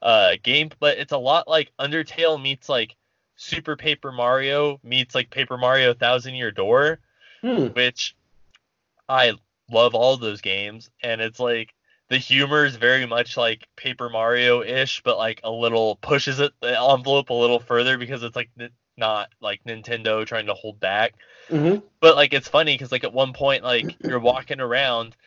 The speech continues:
Speaker 1: and, like, Lord Stitch is the bad guy. There's, like, one part where it's, like, you're in this area and in the background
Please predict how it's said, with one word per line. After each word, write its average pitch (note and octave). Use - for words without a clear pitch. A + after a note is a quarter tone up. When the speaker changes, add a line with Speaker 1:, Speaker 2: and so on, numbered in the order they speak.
Speaker 1:
and, B2
like, A2+
Lord B2
Stitch C#3+
is C3
the A#2+
bad A#2+
guy. A2+
There's, A#2
like, A#2+
one B2+
part C#3
where B2+
it's, B2
like, B2
you're A#2
in C3
this C3
area B2
and A#2
in D3
the C#3+
background C3+